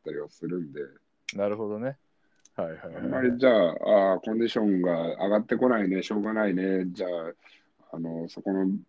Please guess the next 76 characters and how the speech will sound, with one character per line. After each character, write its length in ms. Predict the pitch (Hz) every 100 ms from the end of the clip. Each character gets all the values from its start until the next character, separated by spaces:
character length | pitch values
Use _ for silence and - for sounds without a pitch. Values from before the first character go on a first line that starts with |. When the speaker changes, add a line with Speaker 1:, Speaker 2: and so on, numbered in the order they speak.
| 90
Speaker 1:
部 280 | 107 113
分、 440 | 107 98 87 85 - _ _ _ _ _ _ _ _ _ _ _ _ _
二 200 | 113 107
週 220 | - 101
間、 260 | 90 98 92
三 180 | 101 95
週 200 | 107 101
間 220 | 95 87
バ 120 | 85
ッ 60 | 90
フ 140 | -
ァ 40 | 98
ー 20 |
持 140 | 101
っ 20 |
て 140 | - 104
あ 60 |
げ 100 | 92
る 100 | 98
か 80 | 95
ら 80 | 87
ち 100 | -
ゃ 40 |
ん 60 | 98
と 100 | 107
作 160 | - 143
っ 20 |
て 160 | 131 113
き 80 | -
て 60 |
ね。 200 | 113 113
そ 100 | -
の 120 | 120 120
間 180 | 123
み 140 | 123 127
ん 60 |
な 100 | 131
の 60 | 131
バ 140 | 110
ス 80 | 101
ケ 100 | -
ッ 60 | 113 -
ト 280 | 107 101 - _ - _ _ -
の 120 | 104
成 240 | 104 110
熟 240 | 107 104 113
は 200 | 110 110
ち 140 | -
ょ 40 |
っ 40 | 170
と 140 | -
置 280 | 101 - 131
い 40 |
と 80 | 139
い 80 | 151
て 80 | 123
あ 60 |
げ 100 | 107
る 100 | 110
か 100 | 104
ら 120 | 92 85
な 100 | 85
ん 60 |
て、 100 | 82
そ 100 | -
ん 60 | 113
な 80 | 110
甘 180 | 110
い 40 | 107
話 260 | 110 98
は 60 | 92
絶 160 | 87 -
対 100 | 85
な 100 | 87
い 60 |
か 100 | -